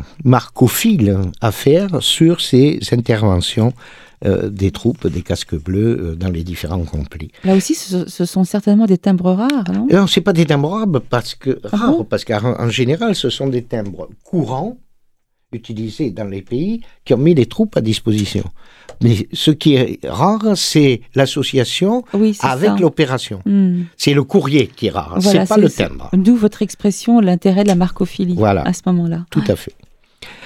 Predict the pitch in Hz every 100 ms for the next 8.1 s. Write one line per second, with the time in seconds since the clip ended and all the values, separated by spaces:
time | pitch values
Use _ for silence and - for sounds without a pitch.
0 | - - _ _ - 135 135 131 117 -
1 | _ _ _ _ _ - 131 160 - -
2 | - - _ _ _ _ _ _ _ _
3 | _ _ _ - - - _ - - 160
4 | 175 143 143 131 131 123 - 156 143 131
5 | 110 104 92 110 104 - - 190 - 123
6 | 123 - 143 147 143 - 135 - 135 110
7 | - 98 85 - _ _ _ _ - 92
8 | -